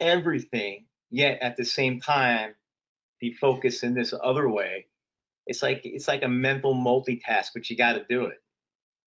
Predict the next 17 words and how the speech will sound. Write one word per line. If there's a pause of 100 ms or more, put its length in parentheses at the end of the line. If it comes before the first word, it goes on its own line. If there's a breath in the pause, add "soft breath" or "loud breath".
(140)
You
know, (120)
you
have
to,
everything
is, (920)
you
know,
like, (720)
everything
is
part
of
the
world.
Like,